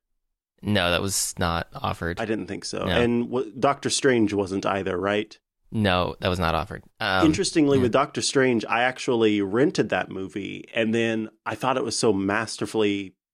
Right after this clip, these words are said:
Speaker 2: create, like, the, the, it's just visually very beautiful. Uh, so I ended up buying it after I had, I had already rented it. I also
Speaker 1: Huh.
Speaker 2: own, um, The Boy in the Striped Pajamas, but that was not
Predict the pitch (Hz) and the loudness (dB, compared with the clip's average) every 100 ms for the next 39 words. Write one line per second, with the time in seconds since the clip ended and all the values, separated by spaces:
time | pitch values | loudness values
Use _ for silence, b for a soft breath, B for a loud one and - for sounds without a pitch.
0 | _ _ _ _ - - 113 113 127 113 | _ _ _ _ -12 -2 2 4 2 0
1 | 113 - 110 120 107 110 - - - _ | -4 -4 -6 -4 -2 -2 -2 -4 -8 _
2 | 107 110 107 110 107 104 98 117 107 104 | -2 0 2 2 2 2 0 2 2 2
3 | 90 104 104 - 95 92 B B B B | -2 -4 -4 -4 -6 -8 B B B B
4 | 101 101 95 95 113 110 110 101 - 104 | 0 2 2 2 2 2 2 0 0 0
5 | 104 95 98 101 - 98 95 90 - 104 | 0 -2 -2 -4 -2 -2 -4 -8 -4 -2
6 | 98 95 95 90 101 98 - - - b | -2 -4 -4 -6 -8 -10 -12 -12 -14 b
7 | b b b _ _ _ _ _ _ _ | b b b _ _ _ _ _ _ _
8 | _ _ _ _ - - 147 190 208 131 | _ _ _ _ -12 0 0 4 4 6
9 | 170 165 151 143 135 127 120 110 107 104 | 6 6 4 4 2 4 2 2 0 -4
10 | - _ 113 123 135 127 113 - 120 - | -8 _ -4 2 4 4 2 0 -2 -4
11 | - 107 90 113 117 107 98 - 107 113 | -4 -2 2 2 2 2 -2 -6 -2 -2
12 | 113 113 104 92 104 101 98 - | 0 0 0 2 0 0 -2 -8